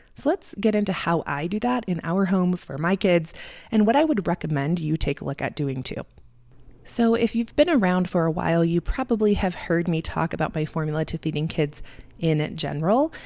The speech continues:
and that is the P F C F rule. So <laughs> all that means is proteins, fats, and carbs with fiber. Those are the things we want to make sure are on their plate during meals and snacks as well.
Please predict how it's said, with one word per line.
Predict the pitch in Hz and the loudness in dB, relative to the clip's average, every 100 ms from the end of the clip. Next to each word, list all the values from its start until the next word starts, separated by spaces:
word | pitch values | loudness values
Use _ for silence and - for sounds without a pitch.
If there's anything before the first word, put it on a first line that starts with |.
| - - | -20 -4
and | 214 220 | 2 4
that | 254 | 6
is | 247 220 220 | 4 4 0
the | 175 180 | -2 0
P | - 240 | 0 2
F | 226 - - | 2 0 -6
C | - 180 175 | -2 2 4
F | 160 - - | 2 -2 -6
rule. | 165 139 - | -2 0 -2
So | - - 170 - | -2 2 2 2
<laughs> | - | 0
all | 180 | 0
that | 214 233 | 2 2
means | 214 196 196 - | 4 4 4 2
is | 160 - - | -2 -4 -14
proteins, | - 175 170 226 254 320 - - | 0 0 2 2 2 0 -6 -16
fats, | - - 160 214 - - - - - - | -14 -6 -2 -2 -4 -14 -16 -20 -10 -4
and | 202 | -2
carbs | - 160 170 165 | 0 0 0 -2
with | 190 151 - - | -4 -4 -4 -10
fiber. | - - 156 - 98 - - - - | -14 -4 -2 -2 -4 -6 -6 -6 0
Those | 185 208 226 | 4 4 4
are | |
the | 220 | 2
things | 196 185 170 170 165 | 2 0 0 -2 -2
we | |
want | 151 151 | -2 0
to | 208 | 2
make | 185 | 0
sure | - 156 151 | -2 -2 0
are | 156 147 - | -2 -4 -2
on | 165 185 | 0 2
their | 208 | 2
plate | - 147 147 - - - - | 2 0 0 -10 -16 -12 0
during | 170 170 180 - | 2 2 0 0
meals | 247 277 269 262 - - - - | 2 4 4 2 -4 -14 -16 -4
and | 202 302 359 - | 0 0 -2 -6
snacks | - - 156 175 - | -6 0 2 2 -2
as | - 160 - | -2 -2 0
well. | 139 151 240 262 | 2 4 2 0